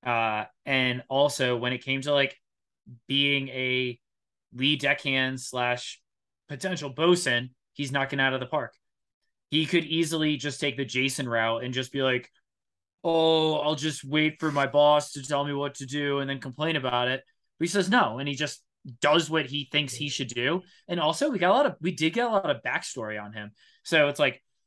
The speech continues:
apparently he has, like, like, his, uh, he had some, like, probably, like, half siblings or something, and the younger, younger sisters, and apparently not too fond of their dad. So he kinda, like, took on that role, and then, like,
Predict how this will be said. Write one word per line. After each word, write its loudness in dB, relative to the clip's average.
apparently -2
he -6
has, 0
like, -4
like, -14
his, -8
uh, -10
he -2
had 2
some, -6
like, -4
probably, 2
like, -2
half 2
siblings -6
or -10
something, -6
and -2
the -12
younger, -2
younger -4
sisters, -4
and -10
apparently -4
not -2
too -8
fond -6
of -8
their -8
dad. 0
So -2
he -8
kinda, -2
like, -4
took -6
on 0
that -6
role, -4
and -10
then, -4
like, -10